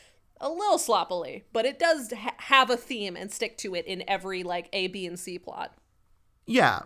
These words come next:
Speaker 2: this is, like, yeah, it's, like, about something, and it's about, like,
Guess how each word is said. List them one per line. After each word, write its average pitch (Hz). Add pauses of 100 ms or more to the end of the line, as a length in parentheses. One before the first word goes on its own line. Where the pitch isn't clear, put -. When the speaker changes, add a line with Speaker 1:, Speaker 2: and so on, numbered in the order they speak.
(160)
Speaker 2:
this 214
is, 190
like, 190
yeah, 160
it's, 208
like, 285
about 208
something, 92
and 127
it's 139
about, 127
like, 107